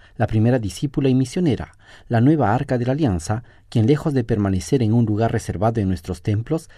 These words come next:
sale a visitar y acompaña con su presencia la gestación de Juan. "Hoy en día", dijo el obispo de Roma, "la sociedad en que vivimos está cada vez más marcada por los signos de la división y fragmentación,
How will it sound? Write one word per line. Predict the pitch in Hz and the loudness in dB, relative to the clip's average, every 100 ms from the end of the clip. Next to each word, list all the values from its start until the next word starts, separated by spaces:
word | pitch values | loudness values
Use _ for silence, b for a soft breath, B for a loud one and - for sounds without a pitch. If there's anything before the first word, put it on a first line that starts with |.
| B | B
sale | B 123 113 | B 0 2
a | 113 | 0
visitar | 101 95 117 165 | -2 -4 0 0
y | |
acompaña | 160 98 98 110 | 0 -2 0 0
con | 110 95 | 0 -4
su | - | -6
presencia | 90 87 127 120 131 | -8 -2 -2 0 -2
la | 87 | -2
gestación | 156 147 120 - 95 92 | -4 -2 -4 -2 -2 -2
de | |
Juan. | - 85 80 95 - _ _ _ 127 | -2 -4 -6 -12 -20 _ _ _ -2
"Hoy | 117 98 | 0 0
en | 92 | 0
día", | 101 131 151 | 0 0 0
dijo | 117 120 | 0 0
el | 95 | 0
obispo | 95 - 104 | -2 -6 -4
de | 85 | -2
Roma, | 87 107 135 | 0 0 0
"la | - | -4
sociedad | - 98 - 95 107 | -6 -6 -6 -4 0
en | 110 101 | 0 -2
que | 87 | -4
vivimos | 87 107 120 151 - B B B | -4 0 2 0 -4 B B B
está | 104 - 139 | -6 -4 -2
cada | 156 147 | 0 0
vez | 117 117 120 | 0 -2 0
más | 117 - | 0 0
marcada | 101 95 127 139 147 | -4 -2 -2 -2 -2
por | 98 | -4
los | 85 | -4
signos | 117 113 117 | -2 0 0
de | 101 | 0
la | 90 | -2
división | 92 85 - 123 120 | -4 -6 -2 0 0
y | |
fragmentación, | - 87 101 101 131 - 156 85 | -2 -2 0 0 -2 -2 -2 -2